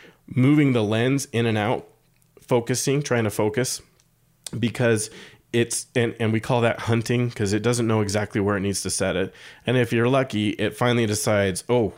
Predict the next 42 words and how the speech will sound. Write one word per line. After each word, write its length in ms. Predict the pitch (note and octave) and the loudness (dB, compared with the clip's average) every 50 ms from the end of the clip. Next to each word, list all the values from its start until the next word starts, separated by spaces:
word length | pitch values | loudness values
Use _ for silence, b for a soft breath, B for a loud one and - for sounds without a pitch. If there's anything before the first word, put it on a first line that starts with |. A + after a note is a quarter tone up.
| - _ | -12 _
I 160 | - G2 G#2 G2+ | -6 -4 -4 -4
found 360 | - - A#2 A#2 A#2 A2+ F2+ | -2 -2 -2 0 0 0 -2
it. 120 | F2+ - - | -4 -6 -6
I 80 | G2 | -8
found 480 | F#2+ - - A#2 A2+ A#2 A2 A2 G2 F#2+ | -6 -4 -2 -2 0 0 0 -2 -2 -2
where 140 | G2+ G2+ G2 | -2 -2 -2
the 100 | F#2+ F#2+ | -2 -2
maximum 640 | F#2+ G2 G2+ G2+ G2+ - - - G#2 G2+ F#2+ F#2 | -2 -2 -2 -4 -4 -6 -4 -4 -2 -2 -2 -2
contrast 680 | F2+ - - G#2 G2+ G2+ F#2+ - - F#2 F#2+ - - - | -4 -4 -2 -2 -2 -2 -2 -2 -4 -4 -4 -6 -8 -10
point 340 | - - A2+ G2 F#2+ F#2 - - _ | -8 -6 -4 -4 -4 -6 -8 -6 _
is." 420 | A#2 A#2 G#2 F#2 F#2 F#2 G2 - B B B B B B B B B B - | 0 0 0 0 0 -4 -6 -10 B B B B B B B B B B -2
And 400 | A2 G#2+ G2+ G2+ F#2+ G2 F2+ - _ | 0 0 0 0 -2 -4 -6 -6 _
it, 240 | - G#2 F2 - - | -2 -2 -2 -2 -2
it'll 220 | - A2 G2+ G#2+ G2 | -2 0 0 0 0
beep 420 | F#2 G2 G2+ G#2 G#2+ G#2 - - | 0 -2 0 0 -2 -2 -4 -4
or 320 | F#2 F#2+ G2 G2 F#2 F#2 G#2 - - A2+ A#2 | -2 -2 -2 -2 -4 -6 -10 -14 -14 -12 -6
give 180 | G#2 G#2 G#2 G2+ | -4 -2 -2 0
you 80 | G#2 G#2+ | 0 0
an 120 | G#2 G#2+ | 0 0
indication 640 | G#2 G2 F#2 - - G2+ G2 F#2+ - G2+ F#2+ F2+ F2+ | -2 -2 -2 -2 0 0 0 0 -2 -4 -4 -2 -2
that 240 | F#2+ F#2 D#2+ - B B B B B B B | -4 -4 -4 -6 B B B B B B B
it 320 | - - A2 - - - - | -4 -4 -2 -4 -4 -10 -20
found 460 | - - A2+ G#2+ A2+ A2 G#2 G#2 G2 | -6 -2 0 0 0 0 0 -2 -4
the 120 | F2 G2 | -4 -6
focus 360 | F#2+ - A2 G2+ - - E2+ - | -2 -2 -2 -2 -2 -4 -10 -10
point. 280 | - - - - - - _ B B B B B B B B B B B B _ _ _ _ _ - | -10 -12 -12 -12 -14 -18 _ B B B B B B B B B B B B _ _ _ _ _ -10
So 200 | - - C3+ B2+ | -2 0 2 2
what 180 | B2+ D3+ E3+ | 4 4 2
it's 140 | D#3+ D3 C#3 | 2 0 -2
doing 340 | - - E3 F#3+ G3 F3 E3+ | -2 0 2 4 4 4 4
is, 300 | D3 B2+ B2 A#2 - - | 4 2 2 0 -2 -4
think 420 | - B2+ B2 - - F#3+ G#3+ - | -4 -6 -4 -2 -2 -2 0 2
of, 320 | G3 D3+ C#3 C3 A#2 A#2 G2+ | 2 2 2 2 0 0 0
uh, 300 | G#2 G#2+ G2 F#2+ F#2+ F2 G#2 - - - - | 2 2 2 0 0 -2 -6 -10 -14 -10 -4
a 120 | - A2+ G#2+ | -2 -2 0
really 420 | F#2+ A#2 A#2 B2+ C#3+ D3 D3 C#3 | 0 0 0 2 2 2 2 0
blurry 640 | A#2 G#2 G2 F#2 - G#2+ G#2 A2 A2 G#2+ G#2+ G#2+ G2+ | -2 -4 -6 -4 -2 0 2 2 2 2 2 0 -2
background, 600 | F#2 F#2 G2 F#2 F2+ - - E2 D#2+ D#2 E2 F#2 | -2 -2 -4 -4 -4 -6 -8 -8 -8 -6 -6 -6
like 140 | F#2+ - | -6 -4
super, 560 | - - - - - - D#3 D#3 C#3+ - A2 G#2 | -4 -4 -4 -2 0 0 0 0 2 0 0 0
super 380 | - - - A2+ F#2+ - G2 | 0 0 -2 -2 -2 -2 -2
blurry. 480 | F2 F2 G2 F#2 F2 E2 D#2+ D#2 E2+ | -2 -2 -2 -2 -2 -2 -4 -6 -10